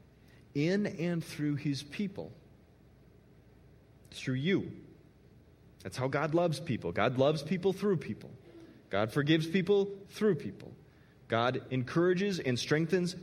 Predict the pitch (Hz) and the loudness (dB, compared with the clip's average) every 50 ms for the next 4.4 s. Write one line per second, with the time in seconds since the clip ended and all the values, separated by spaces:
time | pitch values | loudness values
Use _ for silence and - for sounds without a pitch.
0 | - - - 170 170 170 170 208 196 196 - - - - - - - - - - | -10 -4 -2 0 0 2 2 0 0 0 -2 -8 -16 -18 -20 -20 -20 -20 -10 -4
1 | - 208 202 156 - 110 - - - 64 - - - - - - - - - - | 0 0 0 0 -2 -6 -10 -12 -12 -16 -16 -18 -20 -20 -20 -20 -20 -20 -20 -20
2 | - - - - - - 107 - - 139 147 143 143 139 135 123 135 160 208 214 | -20 -20 -20 -10 -6 -4 -4 -2 0 0 0 0 2 2 2 2 4 2 2 2
3 | 180 - - - - - - - - - - 120 113 131 139 - - 160 160 151 | 0 -4 -8 -14 -18 -20 -20 -20 -18 -4 2 2 4 4 2 0 0 0 0 0
4 | - - 131 135 143 170 196 180 | 2 2 2 4 4 2 0 0